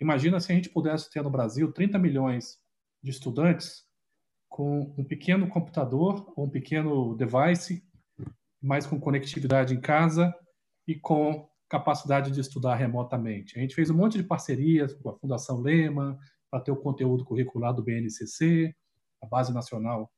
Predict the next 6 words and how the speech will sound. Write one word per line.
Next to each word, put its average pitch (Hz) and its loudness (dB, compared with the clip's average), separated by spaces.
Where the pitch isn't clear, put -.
Curricular. 127 -2
Mas, 151 -2
no 165 2
fundo, 196 2
a 123 -6
gente, 156 2